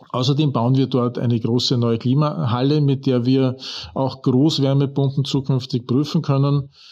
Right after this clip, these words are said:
Äh, eine Technologie, die, äh, nicht nur in Österreich, sondern in ganz Europa eine große Bedeutung haben wird, äh, im Hinblick, äh,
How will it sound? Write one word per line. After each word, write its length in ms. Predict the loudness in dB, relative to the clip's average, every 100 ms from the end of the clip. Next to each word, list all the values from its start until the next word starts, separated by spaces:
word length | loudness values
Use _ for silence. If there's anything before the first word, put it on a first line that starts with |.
| -20 _ -4
Äh, 60 |
eine 340 | -2 0 0 0
Technologie, 760 | 0 0 2 2 2 2 2
die, 460 | 2 2 4 2 -2 -8 -4
äh, 360 | -2 0 0 -2 -4 _ _ 0
nicht 220 | 0 2
nur 80 | -2
in 60 | 0
Österreich, 600 | -2 0 0 0 0 0
sondern 480 | 0 0 0 -2 -6 -18 -8
in 140 | -4 -2
ganz 260 | 0 0
Europa 580 | 0 0 0 0 -2 -4 -10 -6
eine 220 | -2 -2
große 340 | -2 -2 -2
Bedeutung 520 | -4 -2 -4 -2 -2
haben 180 | 0 0
wird, 280 | 0 -2 -2
äh, 200 | -2 -2
im 420 | 0 0 2 0 -4 -14 -16 -18 -4
Hinblick, 540 | -2 0 0 0 -2
äh, 300 | -2 0 -2